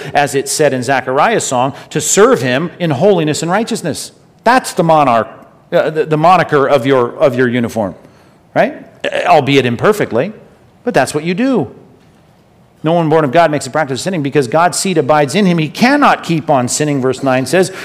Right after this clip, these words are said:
because he's been born of God. By this it is evident who the children of God are and who the children of the devil are. Whoever does not practice righteousness is not of God. And then he parlays and segues into his topic, "Nor does the one who does not love his brother." There's one expression of righteous living.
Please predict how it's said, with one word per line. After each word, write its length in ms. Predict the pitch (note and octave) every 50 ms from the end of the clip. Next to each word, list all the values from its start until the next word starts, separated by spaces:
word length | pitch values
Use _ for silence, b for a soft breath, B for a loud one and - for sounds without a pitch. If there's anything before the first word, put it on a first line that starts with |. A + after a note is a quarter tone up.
| B B
because 240 | E3 D#3+ D3+ D#3+ C3+
he's 140 | D3 D3 C3+
been 160 | D#3 D3+ C3+
born 180 | D3 D#3+ D#3+
of 60 | D#3 D3+
God. 340 | F#3+ G#3 G3+ C#3+ A2 B B B B -
By 320 | A#2 F3 G#3 C4 D4 D#4
this 300 | B3 A3 G#3 G3+ G3+ - -
it 120 | G3 E3+
is 160 | D#3+ C#3+ - -
evident 440 | - F#3+ D#3 D3+ C#3 A#2 F2 - - - - _ _ b b b b b b b
who 140 | F#3+ A3 C4
the 120 | C4 C#4
children 260 | - - A#3+ A#3 A3
of 140 | A3 E3 B2
God 240 | F3+ E3+ D#3+ C#3+ A#2+
are 200 | G#2+ A#2+ D3+ E3+ -
and 140 | E3 E3
who 120 | C#3 G3 A#3+
the 80 | F#3+
children 300 | G#3+ G#3+ - G3 G3 G3
of 40 | G3+
the 60 | G3
devil 300 | G#3 C4 C#4+ C#4+ C4 G#3+
are. 360 | F#3+ D#3+ C3+ A2+ F#2 - - - - - - _ _
Whoever 280 | - F3 F3+ F#3 G#3 A3
does 180 | E3+ E3 C3+
not 260 | E3+ G3 G3+ G#3+ G#3 -
practice 500 | - F#3+ F#3 F#3 - - F#3 E3+ - -
righteousness 640 | C3+ D3 D#3+ F3 E3 - - D3+ - F3+ E3+ - B B B B B
is 200 | D#3 C#3+ A#2+ A#2+
not 320 | C#3+ D#3 D#3+ F3 E3+ -
of 200 | D#3 B2+ A2+ A2+
God. 400 | G#2+ C#3+ C#3+ D3+ D3+ D#3+ D#3 D#3
And 140 | C#3+ C3+ C3+
then 80 | C#3+ D3+
he 80 | C#3+
parlays 560 | - - - D#3+ E3+ D#3+ D#3 D#3+ E3 E3 D#3
and 100 | B2+ C3+
segues 480 | C3 - - E3+ D#3+ D3+ D#3+ D#3+ D3+ C3+
into 200 | D3+ D#3 C#3+ C#3+
his 120 | C#3 A#2+
topic, 380 | - - E3 D#3+ D#3 - E3+ B B B B C#3 B
"Nor 240 | D#3 D#3+ E3+ F3+ E3+
does 160 | D#3 B2 A2
the 80 | C#3
one 220 | C3+ C#3+ D3 D3+ D#3
who 60 | D3
does 120 | B2+ A2+
not 240 | B2+ C#3 C3+ A#2 C3
love 140 | C3+ B2+ A2+
his 120 | A2+ G#2+
brother." 360 | G2 G2+ C#3+ D3 D3 C#3 C#3+ B2
There's 180 | B2 A#2+ G2
one 140 | A#2+ C#3 C3+
expression 520 | A2 - - - - E3+ E3 D3+ - D#3
of 120 | C#3 A#2 A#2
righteous 340 | C#3 D3 C3+ - C3 - -
living. 380 | D3+ D3+ D3 D#3+ D#3+ D#3 C#3+